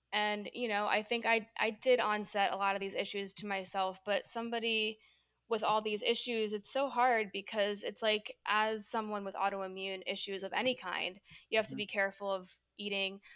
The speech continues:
Speaker 1: you know, gluten, dairy, wheat, corn, soy, all the things, too much
Speaker 2: Mm-hmm.
Speaker 1: salt, too much sugar.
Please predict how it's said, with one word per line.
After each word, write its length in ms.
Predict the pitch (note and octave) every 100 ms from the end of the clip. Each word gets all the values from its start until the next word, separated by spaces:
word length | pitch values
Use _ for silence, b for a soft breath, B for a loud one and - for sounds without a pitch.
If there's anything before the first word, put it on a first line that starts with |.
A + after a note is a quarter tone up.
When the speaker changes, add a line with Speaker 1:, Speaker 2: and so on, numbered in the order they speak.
| b b b _ -
Speaker 1:
you 120 | C4
know, 220 | F#3+ F#3+ F3+
gluten, 520 | A#3+ B3 - G3+ F#3+
dairy, 600 | A#3+ A#3 A3 G3+ F#3+ F#3 b b _ A3+
wheat, 480 | B3+ B3+ A3 F#3+ -
corn, 560 | - C4+ B3 A3+ G3+ F#3+
soy, 600 | - B3+ A#3+ A3 F#3+ G3
all 260 | - A#3+ B3+
the 100 | A#3+
things, 400 | A#3+ B3 G3 F#3
too 160 | - B3
much 180 | A#3
Speaker 2:
Mm-hmm. 120 | A#3+ B3+
Speaker 1:
salt, 280 | B3 G#3+ -
too 120 | A#3+
much 200 | A#3 -
sugar. 500 | - A#3+ G#3+ F3+